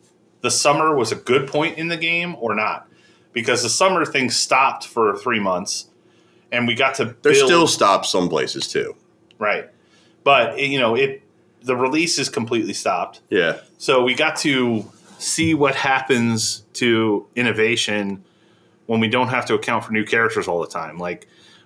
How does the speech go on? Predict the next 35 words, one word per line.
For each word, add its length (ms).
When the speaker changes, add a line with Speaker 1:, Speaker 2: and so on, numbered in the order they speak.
Speaker 1:
we 100
thought 240
B 120
D 120
T 220
was 180
it, 300
and 100
people 220
started 240
figuring 280
B 140
D 100
T 280
out, 360
and 80
there 120
was 120
other 160
things 240
coming 280
out. 320
We 80
saw 160
the 100
rise 300
of 100
Loki 500
in 60
the 100
T 160
T 160
S 200
League. 440
Speaker 2:
Yep. 300